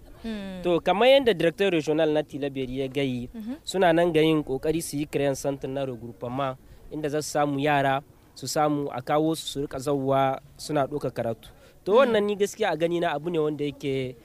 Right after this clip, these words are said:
Speaker 2: yana da, yana da muhimmanci sosai,
Speaker 1: Mhm.
Speaker 2: abu ne wanda ya kamata a ce dama an yi shi.
Speaker 1: Mm.
Speaker 2: Amma kamar yadda ya kwatanta, matsala wadda adda kwai prise en charge ɗin su wannan,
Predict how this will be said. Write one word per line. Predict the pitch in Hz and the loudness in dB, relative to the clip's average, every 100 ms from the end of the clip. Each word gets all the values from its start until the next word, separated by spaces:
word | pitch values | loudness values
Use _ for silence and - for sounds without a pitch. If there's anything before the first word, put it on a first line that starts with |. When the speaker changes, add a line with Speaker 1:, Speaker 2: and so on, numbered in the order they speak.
| - - 135 | -20 -10 -2
Speaker 2:
yana | 170 160 | 2 2
da, | 135 131 127 127 123 123 120 165 - | 2 2 2 0 0 -2 -4 -12 -12
yana | 139 165 156 | -4 0 0
da | 135 135 131 123 | 2 0 2 0
muhimmanci | 131 156 165 165 165 139 | 0 0 2 2 0 -4
sosai, | 131 123 170 185 - - - | -4 -2 0 0 -2 -18 -16
Speaker 1:
Mhm. | 208 | -4
Speaker 2:
abu | - 185 | 0 2
ne | 170 | 4
wanda | 160 151 | 4 2
ya | |
kamata | 147 139 143 139 | 2 2 2 0
a | 127 | -4
ce | 151 139 | -2 2
dama | 135 127 127 | 2 2 0
an | 143 147 | 4 4
yi | 143 | 4
shi. | - - _ - | 0 -6 _ -10
Speaker 1:
Mm. | - 214 | -6 -4
Speaker 2:
Amma | 151 220 285 | 0 0 2
kamar | 226 254 | 4 4
yadda | 285 233 | 4 2
ya | 208 | 2
kwatanta, | 208 202 143 143 120 - - - - - - | 2 0 0 2 0 -2 -18 -20 -20 -16 -2
matsala | 175 240 269 202 | 0 2 4 4
wadda | 196 180 | 4 2
adda | 175 165 | 0 0
kwai | 151 165 165 165 - - - - | 2 2 2 0 -12 -20 -20 -6
prise | 226 240 | -4 0
en | 196 175 | 0 2
charge | 196 165 | 0 0
ɗin | 175 175 | -4 -6
su | 175 | -4
wannan, | 160 151 151 | -2 -2 -4